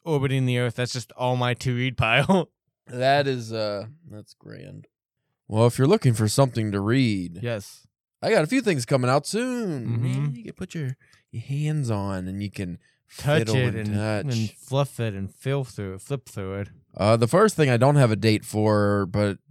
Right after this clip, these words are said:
Speaker 2: I'm getting my contributor copy in a week or two. I hope it's tomorrow. I just hope it's tomorrow.
Speaker 1: That'd be nice.
Speaker 2: Um, the first issue of Diabolic Press.
Speaker 1: Yep.
Speaker 2: And we got to see the proof,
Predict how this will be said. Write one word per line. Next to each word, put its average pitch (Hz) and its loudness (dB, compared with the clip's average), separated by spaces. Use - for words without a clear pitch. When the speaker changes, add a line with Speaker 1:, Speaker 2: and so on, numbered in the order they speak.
Speaker 2:
I'm 107 0
getting 139 2
my 117 4
contributor 175 -2
copy 101 0
in 92 -6
a 90 -8
week 98 -8
or 92 -8
two. - -14
I - -8
hope 294 -8
it's - -14
tomorrow. 90 -14
I 147 2
just 175 -4
hope 170 -6
it's - -16
tomorrow. 107 -6
Speaker 1:
That'd 151 2
be 175 0
nice. 117 -6
Speaker 2:
Um, 107 4
the 104 0
first - -2
issue 117 2
of 92 -6
Diabolic 123 2
Press. - -6
Speaker 1:
Yep. 123 -4
Speaker 2:
And 117 0
we 135 2
got 147 2
to 110 -6
see 135 -2
the 113 -4
proof, 143 -4